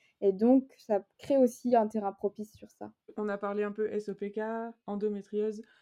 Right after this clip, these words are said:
Speaker 2: Est-ce que simplement pour des douleurs de règles, euh, ça, il y a aussi, euh, des choses à faire ?
Speaker 1: Euh, bah oui, bien sûr, les, les règles douloureuses, alors qu'elles soient, euh, en, en lien avec de l'endométriose ou pas,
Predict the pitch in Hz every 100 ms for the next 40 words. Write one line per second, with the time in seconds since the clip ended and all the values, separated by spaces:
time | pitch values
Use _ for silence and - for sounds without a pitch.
0 | _ _ - 220 - 247 247 - - 226
1 | 233 226 240 226 214 196 180 196 214 214
2 | 214 202 190 185 208 208 196 190 180 175
3 | 175 175 - 180 170 165 165 175 175 175
4 | - 180 170 156 160 _ - 175 - 180
5 | 170 165 214 240 _ _ _ _ _ _
6 | _ _ _ _ _ _ 214 208 208 202
7 | 202 202 202 285 277 254 311 294 226 208
8 | 208 214 220 220 214 220 226 247 208 202
9 | 214 202 - 214 208 202 190 190 208 208
10 | 214 208 220 233 214 202 202 202 196 196
11 | 196 196 - 214 208 202 190 233 285